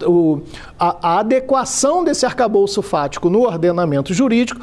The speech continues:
para ver se o autor tem o direito que ele persegue, para ver se, nesse nosso exemplo, se o autor tem direito à indenização,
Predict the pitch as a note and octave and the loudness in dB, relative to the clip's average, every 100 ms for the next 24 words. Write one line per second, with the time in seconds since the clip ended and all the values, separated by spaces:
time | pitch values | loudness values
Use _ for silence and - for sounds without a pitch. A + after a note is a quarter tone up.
0 | - - D#4+ D4+ B3 E3+ G3 - A#3 G#3 | -16 -4 0 0 0 2 0 2 2 2
1 | F3 G3 A#3 - - B3 B3+ C#4 A3+ A3 | 2 2 0 -6 -2 0 2 0 2 2
2 | G3+ G3+ G3+ G#3 G#3+ A#3 - A3 E3+ A#2+ | 0 -2 -2 -2 0 -4 0 0 0 -4
3 | - - - G3 F3+ D#3+ D#3 D#3+ F3+ F3+ | -12 -18 -4 0 0 2 0 -2 0 2
4 | G3 - D3 C3+ E3+ A3 F#3+ - B3 A3 | 0 -2 -4 -2 0 0 0 -2 0 0
5 | G#3+ G#3+ A3+ A#3+ C4 G#3+ G#3 - G#3+ A3 | 0 -2 0 0 2 2 0 0 -2 0
6 | A3 A3+ B3+ - A#3+ G3+ | 0 2 0 0 -2 -2